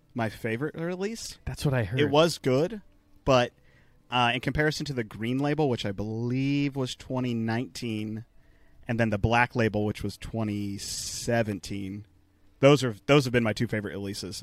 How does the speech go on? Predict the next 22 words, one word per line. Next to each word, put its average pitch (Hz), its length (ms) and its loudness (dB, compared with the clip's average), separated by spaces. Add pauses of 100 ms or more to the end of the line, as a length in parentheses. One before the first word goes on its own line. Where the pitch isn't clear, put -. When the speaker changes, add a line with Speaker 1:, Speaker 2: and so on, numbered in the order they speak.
Speaker 1:
Um, 104 460 -4 (280)
but 117 120 2
I'm 104 240 -4
always 117 300 2
excited, 107 440 -4
and 101 80 -8
I 104 100 -4
always 101 200 -6
purchase 101 400 -8
the, 98 200 -8 (100)
the 101 80 -8
sampler 104 440 -6
and 95 80 -6
a 98 40 -10
five-pack, 98 580 -8 (480)
uh, 98 160 -6
every 101 220 -4
year 95 120 -4
when 92 120 -6
they 92 60 -8
come 101 160 -8
out. 98 140 -8